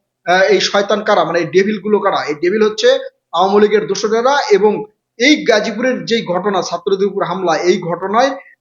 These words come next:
সাথে যারা জড়িত তারা কিন্তু ডেভিল, তাদেরকে ধরার জন্য অপারেশন ডেভিল হান্ট প্রশাসন কিন্তু, আহ, চালু করেছে, অর্থাৎ already শুরু হয়ে গেছে ধরাধরি। আমরা হয়তো, আহ, কিছুক্ষণের মধ্যে খবর পাবো অথবা কালকের মধ্যে খবর পাবো কতজনকে ধরা হয়েছে,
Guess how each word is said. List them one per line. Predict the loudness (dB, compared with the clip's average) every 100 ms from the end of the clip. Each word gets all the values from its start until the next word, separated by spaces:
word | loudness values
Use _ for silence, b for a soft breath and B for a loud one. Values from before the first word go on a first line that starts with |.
| _
সাথে | -6 -4 0
যারা | 0 2
জড়িত | 2 2 0
তারা | -2 0 0
কিন্তু | 0 -4
ডেভিল, | 2 2 2 -2 -2
তাদেরকে | -2 -2 -6
ধরার | -4 -2 0
জন্য | 0 0
অপারেশন | 0 0 0 0 0 -4 -6 _ _ -10
ডেভিল | 2 4 4 0
হান্ট | 0 0 0 0 -4 -10 _ _
প্রশাসন | -8 -8 -10 -10
কিন্তু, | -10 -8 -8 -10 -12 _ _
আহ, | 0 2 2 -2 -2
চালু | -2 0
করেছে, | 0 -2 0 -2
অর্থাৎ | -2 -4 -4
already | 0 2 2 0
শুরু | -4 -2 0
হয়ে | 0
গেছে | -4 -8
ধরাধরি। | -6 -4 -2 -4 -6 _ _ _ -6
আমরা | 0 0
হয়তো, | 0 0 2 2
আহ, | 2 2 0 -2
কিছুক্ষণের | -6 -8 -8 -4
মধ্যে | -4 -4
খবর | -6 -4 -2
পাবো | -2 0 0
অথবা | -2 -2 -4 -6 _ _ -2
কালকের | 0 0
মধ্যে | -2 -2 -4
খবর | -2 -4 -2
পাবো | -2 -2
কতজনকে | -4 -6 -8 -8 -6
ধরা | -4 -2
হয়েছে, | 0 -2 -4 -6